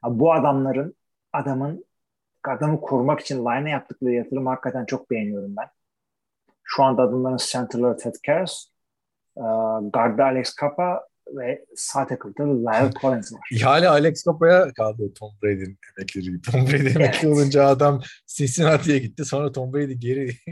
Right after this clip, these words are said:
Speaker 2: <laughs> geri geldi oraya.
Speaker 1: Aa,
Speaker 2: Yani.
Speaker 1: abi ben geri geleyim de olmuyor artık orada.
Speaker 2: <laughs> Yani çok bunu söylememişler. Herkese söylerken <laughs> arada
Speaker 1: Evet.
Speaker 2: atlamışlar Alex Capa'yı.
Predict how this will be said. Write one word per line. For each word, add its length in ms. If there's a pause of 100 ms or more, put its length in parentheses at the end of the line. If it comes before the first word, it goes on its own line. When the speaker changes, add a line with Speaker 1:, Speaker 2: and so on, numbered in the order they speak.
Speaker 2:
<laughs> 280
geri 240
geldi 360
oraya. 180
Speaker 1:
Aa, 220 (100)
Speaker 2:
Yani. 160
Speaker 1:
abi 100
ben 200
geri 200
geleyim 300
de 40
olmuyor 420
artık 200
orada. 220 (180)
Speaker 2:
<laughs> 140
Yani 420 (420)
çok 180 (320)
bunu 140
söylememişler. 760
Herkese 380
söylerken 720 (360)
<laughs> 380
arada 340
Speaker 1:
Evet. 100
Speaker 2:
atlamışlar 420 (100)
Alex 220
Capa'yı. 520